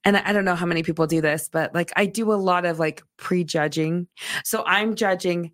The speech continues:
how I perceive they'll judge me, which is completely unfair. It's, it's, it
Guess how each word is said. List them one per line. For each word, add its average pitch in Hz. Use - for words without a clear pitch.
how 180
I 175
perceive 175
they'll 156
judge 147
me, 151
which 196
is 180
completely 165
unfair. 120
It's, -
it's, -
it 202